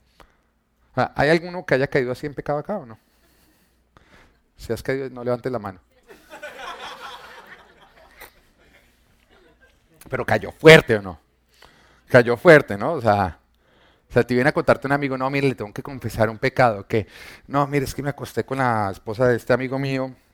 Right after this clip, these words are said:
Oiga, intenté, la dejé embarazada. Intenté hacerle creer a mi amigo que el hijo era de él, pero cuando no pude, pues lo maté". Pero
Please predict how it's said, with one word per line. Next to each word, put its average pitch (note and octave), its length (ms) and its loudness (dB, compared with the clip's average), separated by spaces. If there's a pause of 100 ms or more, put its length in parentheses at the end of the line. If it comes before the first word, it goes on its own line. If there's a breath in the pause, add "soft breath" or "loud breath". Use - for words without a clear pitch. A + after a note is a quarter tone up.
(120)
Oiga, B2+ 260 0
intenté, A#2 680 -6 (240 soft breath)
la C3 80 2
dejé A2+ 120 0
embarazada. A2+ 460 -6 (460)
Intenté A#2 360 -6
hacerle C3+ 240 -2
creer A#2+ 220 0
a C3 60 2
mi C#3+ 60 0
amigo A#2+ 200 -6
que - 100 -2
el A#2 80 -2
hijo A#2+ 160 -2
era C3+ 140 6
de B2+ 120 4
él, A#2 100 0
pero C#3 140 -4
cuando A2 220 -8
no A#2+ 140 -6
pude, F3 180 -4
pues E3 140 -6
lo C3 80 -4
maté". C3+ 340 4 (400 loud breath)
Pero C3+ 200 6